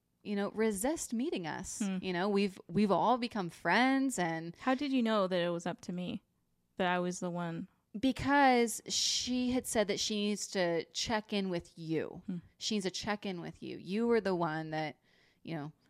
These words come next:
Speaker 1: need to have conversation. She needed to have conversation with before giving a green light.
Speaker 2: Hmm.
Speaker 1: Um, you know, and I think she, she may have had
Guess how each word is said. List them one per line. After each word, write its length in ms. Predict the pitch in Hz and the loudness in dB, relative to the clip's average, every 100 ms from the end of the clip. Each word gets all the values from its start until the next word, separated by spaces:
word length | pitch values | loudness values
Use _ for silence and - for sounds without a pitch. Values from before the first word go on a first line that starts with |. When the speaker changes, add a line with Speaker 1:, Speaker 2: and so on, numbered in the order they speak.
| _ | _
Speaker 1:
need 100 | - | -8
to 60 | 170 | -6
have 120 | 165 | -6
conversation. 680 | - 165 165 - - - - | -6 -8 -6 -6 -6 -10 -10
She 140 | - 175 | -8 -6
needed 200 | 170 160 | -6 -6
to 40 | |
have 140 | 165 | -8
conversation 640 | - 160 151 - 160 - 151 | -6 -8 -6 -8 -6 -6 -8
with 160 | 151 | -8
before 600 | - 160 - 160 151 147 - _ _ | -8 -8 -6 -4 -4 -6 -10 _ _
giving 240 | 160 160 | -10 -8
a 40 | 147 | -10
green 260 | 143 143 98 | -10 -10 -10
light. 260 | 87 58 _ - 202 | -12 -14 _ -14 -10
Speaker 2:
Hmm. 80 | 190 - - _ - _ _ - | -10 -12 -20 _ -20 _ _ -4
Speaker 1:
Um, 520 | 156 147 123 120 - - | -4 -2 -6 -10 -16 -12
you 160 | 160 | -8
know, 240 | 151 147 143 | -6 -8 -8
and 340 | 156 151 143 - _ - | -8 -10 -10 -16 _ -10
I 80 | |
think 240 | 175 226 214 | -6 -6 -4
she, 440 | - 202 165 156 - | -4 -4 -6 -8 -10
she 200 | - 254 | -8 -4
may 520 | 208 160 151 151 156 | -4 -4 -4 -2 -2
have 220 | 170 185 - | -2 -4 -4
had 180 | 170 | -6